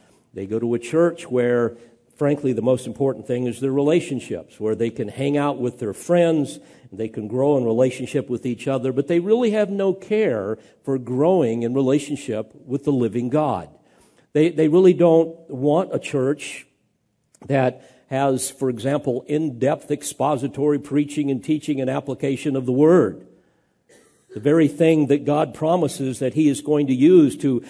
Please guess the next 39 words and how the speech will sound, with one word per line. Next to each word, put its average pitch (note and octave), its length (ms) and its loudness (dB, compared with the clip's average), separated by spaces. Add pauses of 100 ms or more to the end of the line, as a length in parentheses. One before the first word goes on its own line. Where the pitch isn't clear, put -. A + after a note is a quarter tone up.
(120)
equip F3+ 460 0
the D#3 60 -6
saints F3+ 400 0
for D3 100 -6
the C3 80 0
work C#3+ 260 2
of A#2+ 120 -6
ministry, C3 640 0 (220)
to D#3 100 0
produce D#3+ 480 4
doctrinal D#3 600 2
unity, D3 420 4
to A#2+ 80 -6
produce C3 380 2
Christ-likeness D#3 1080 0
in C3 100 -4
a A#2+ 60 -6
church F3 420 -2 (280)
that D#3 120 4
is C#3+ 160 0
praiseworthy C#3+ 880 4
from C3+ 240 -4
God's C3+ 300 -4
perspective. D3+ 680 -4 (220)
Not G3+ 180 -2
really F#3 240 6
interested F3+ 600 2
in C3 120 0
that E3 220 -2
type A#2+ 260 -6
of A2+ 120 -12
thing. F#2+ 360 -12 (1700)
So, D#3+ 340 4
what A3 220 -2
are E3+ 80 0
some E3 220 -2
of C#3+ 80 0
the B2+ 100 -2
things A#2+ 560 -4